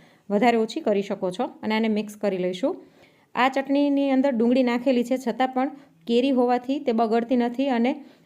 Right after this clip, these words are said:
અ, ડુંગળીની બહુ વાસ પણ નથી આવતી. એટલે આને તમે એરટાઇટ ડબ્બામાં ભરી અને ફ્રીજની અંદર ત્રણ ચાર દિવસ સુધી સ્ટોર કરીને રાખી શકો છો. અને even તમે જો કદાચ વેકેશનમાં ફરવા જતા હો તો થેપલા સાથે આ ચટણી ખાવામાં ખૂબ જ ટેસ્ટી લાગે છે. તમે, અ,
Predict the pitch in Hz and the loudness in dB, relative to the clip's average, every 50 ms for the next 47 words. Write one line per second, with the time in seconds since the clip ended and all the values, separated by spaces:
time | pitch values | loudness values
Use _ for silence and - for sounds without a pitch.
0 | _ _ 220 214 208 214 208 202 202 202 208 226 240 240 247 254 247 247 220 233 | _ _ -6 -4 -2 -2 0 0 0 2 2 2 2 2 2 2 2 2 2 2
1 | 262 285 247 208 196 208 208 - - 240 226 220 208 208 240 202 190 185 247 262 | 0 0 0 0 0 0 0 -2 0 0 2 0 0 0 0 0 0 0 -2 -4
2 | - 208 190 220 220 214 233 254 247 254 247 247 240 214 214 214 - 247 240 214 | -4 -2 -2 0 0 0 0 -2 0 0 0 0 0 -2 -2 -2 -2 -2 -2 0
3 | 214 220 208 233 240 240 226 208 220 262 269 269 233 214 214 202 208 - 208 220 | -2 -2 0 0 0 0 0 0 0 0 0 0 0 0 -2 -4 -4 -2 -2 -2
4 | 196 226 254 262 240 226 220 240 240 240 - - - _ _ - - 226 233 233 | 0 0 2 2 2 0 0 -2 -4 -6 -12 -20 -20 _ _ -6 -2 0 0 2
5 | 240 269 262 233 247 240 247 240 - 247 233 233 254 254 - - 226 233 240 233 | 2 2 2 2 2 0 0 -2 -2 -2 -2 -2 -2 -2 0 0 0 0 0 0
6 | 226 202 226 254 247 214 196 196 - 214 208 214 190 - 185 185 - 240 285 - | -2 0 0 0 0 0 -2 -2 -4 -6 -6 -6 -6 -4 -6 -4 -4 -4 -6 -6
7 | - - - _ _ _ - 226 233 233 247 254 254 285 294 262 269 247 254 262 | -10 -18 -20 _ _ _ -6 -6 -4 -2 -2 0 0 0 0 0 0 2 2 2
8 | 233 254 254 254 240 220 254 262 - 202 208 208 247 240 247 247 240 240 240 233 | 0 0 -2 -2 -2 -4 -4 -4 -4 -4 -4 -4 -4 -4 -2 -2 -2 -2 -2 -2
9 | - 208 196 196 226 214 214 233 233 269 262 220 202 196 196 - - - _ _ | -4 -2 0 0 0 0 0 0 -2 0 0 0 -2 -2 -4 -8 -20 -20 _ _
10 | _ - 233 226 233 240 226 233 254 247 247 254 247 233 240 269 262 262 220 220 | _ -6 -6 -4 -2 -2 -2 0 0 0 0 0 -2 -2 0 0 -2 0 0 -2
11 | 233 233 247 240 240 247 247 262 254 - 220 214 220 233 240 240 - 233 202 220 | -2 -2 -4 -4 -2 -2 -2 -2 -2 -2 -2 0 0 0 -2 -2 -4 -2 0 0
12 | 233 233 - - 226 233 233 - 247 214 202 202 190 196 196 196 226 254 269 262 | 0 -2 -2 -4 -4 -4 -4 -2 -2 0 0 0 0 -2 -2 0 0 -2 -2 -4
13 | - - - - - _ _ - 220 226 240 247 269 - - 220 208 208 | -10 -20 -20 -20 -20 _ _ -2 0 0 2 0 0 -2 -6 -4 -4 -2